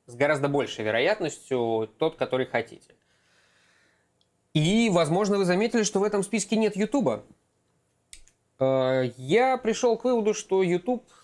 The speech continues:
с точки зрения образовательных целей, по крайней мере, ш-, в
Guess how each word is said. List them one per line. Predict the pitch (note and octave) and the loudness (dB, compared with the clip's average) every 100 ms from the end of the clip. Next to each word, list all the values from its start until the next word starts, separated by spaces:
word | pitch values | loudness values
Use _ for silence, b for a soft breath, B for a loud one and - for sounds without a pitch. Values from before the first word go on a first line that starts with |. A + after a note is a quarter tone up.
| B | B
с | - - | -18 -8
точки | F#3+ F3+ - | -6 -4 -2
зрения | E3 F3+ F3+ E3+ | 0 0 0 0
образовательных | D3+ D3+ D#3 E3 D#3+ D#3+ D#3 | 0 0 0 0 -2 -4 -4
целей, | A#3 G#3+ | -2 -2
по | - E3+ | -2 -2
крайней | D#3+ - F3 F3+ D#3 C3 C3 | -2 -4 0 2 2 0 0
мере, | C#3+ C3+ A#2 | 2 2 0
ш-, | A2+ - - G#2+ A#2+ | -4 -10 -10 -6 -6
в | - | -8